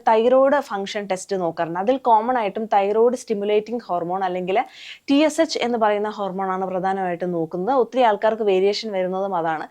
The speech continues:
അപ്പോൾ അതിൻ്റെ ഒരു നോർമൽ റേഞ്ച് ഒരു പോയിന്റ്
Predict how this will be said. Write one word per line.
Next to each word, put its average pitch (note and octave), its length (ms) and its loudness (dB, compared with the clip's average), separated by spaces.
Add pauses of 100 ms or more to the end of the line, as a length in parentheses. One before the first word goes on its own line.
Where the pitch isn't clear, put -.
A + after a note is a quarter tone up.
(380)
അപ്പോൾ D4 240 6
അതിൻ്റെ D4 380 6
ഒരു D4 80 0
നോർമൽ G#3 480 4
റേഞ്ച് F3 380 2 (340)
ഒരു B3 340 2
പോയിന്റ് B3 520 4